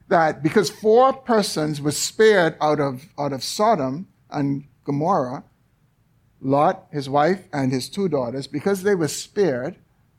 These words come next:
they think that if he had just gone down a little bit more, then God would have spared the city.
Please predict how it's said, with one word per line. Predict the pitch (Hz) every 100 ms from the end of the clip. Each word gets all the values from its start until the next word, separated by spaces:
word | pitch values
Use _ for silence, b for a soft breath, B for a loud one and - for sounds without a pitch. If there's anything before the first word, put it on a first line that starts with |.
| _ _ _ _ _ -
they | 180
think | 175 - 285 226 160
that | 170 156 -
if | 156
he | 262
had | 185
just | 202 -
gone | 190 220 254
down | 233 220
a | 185
little | 160 165 220 277
bit | 277 285 -
more, | 214 202 123 - _ _ _ _ _ _ _ _ _ _ _ _ _ _ _ _ _ _
then | 143 135
God | 143 139 135
would |
have | 127
spared | - - 131 117 - - _ _ _ _ _ _ _ _ _ _ _ _ _ -
the |
city. | 113 117 110 -